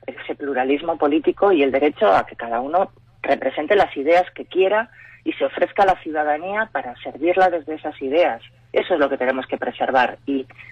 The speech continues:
creo que a la hora de condenar este tipo de actuaciones, hay algunas voces que sería importante escucharlas en público,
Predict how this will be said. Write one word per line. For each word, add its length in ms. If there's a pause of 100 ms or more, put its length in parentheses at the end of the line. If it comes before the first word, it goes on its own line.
creo 320
que 360
a 120
la 200
hora 240
de 300
condenar 520
este 220
tipo 220
de 80
actuaciones, 640 (120)
hay 160
algunas 440
voces 420 (340)
que 100
sería 280
importante 520
escucharlas 600 (220)
en 160
público, 640